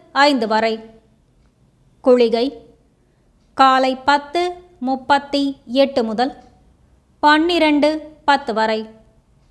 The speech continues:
வாரசூலை வடக்கு. பரிகாரம்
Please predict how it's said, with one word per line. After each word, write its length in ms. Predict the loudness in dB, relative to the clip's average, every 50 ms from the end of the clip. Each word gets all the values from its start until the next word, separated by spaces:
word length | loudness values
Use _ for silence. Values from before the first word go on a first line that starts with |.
| _ _ _ _ _ _ _ _ _ _ _ _ _ _ _ _ _ _ _ _ _ _ _ _ _ _ _ _ -20 -20 _ -14 _ 0
வாரசூலை 600 | 2 4 4 2 0 -2 -4 -4 -4 -2 -4 -4 -6 -8 -16 -20 -20 -20 _ _ _ _ _ _ _ -2
வடக்கு. 480 | 2 2 2 2 2 -2 -4 -4 -4 -4 -4 -8 -12 -20 -20 _ _ _ _ _ _ -2
பரிகாரம் 640 | 2 2 2 2 2 0 0 0 0 -2 -4 -4